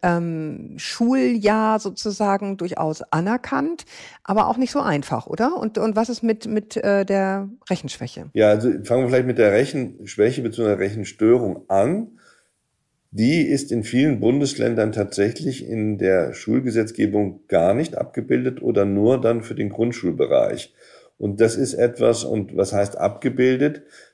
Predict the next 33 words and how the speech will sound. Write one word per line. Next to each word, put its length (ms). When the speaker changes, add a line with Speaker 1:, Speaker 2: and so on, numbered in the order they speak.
Speaker 2:
Natürlich 640
versuche 480
ich, 360
äh, 180
aus 320
schulischer 400
Perspektive 680
alle 220
Kinder 300
zu 140
fördern. 480
Das 140
steht 240
immer 340
im 140
Ermessen 560
der 100
Lehrkräfte, 920
die 80
Förderung 500
des 220
Kindes 320
so 140
zu 180
gestalten, 680
wie 140
meine 280
Expertise 640
oder 160
wie 80
meine 240
Rahmenbedingungen 680
sind. 440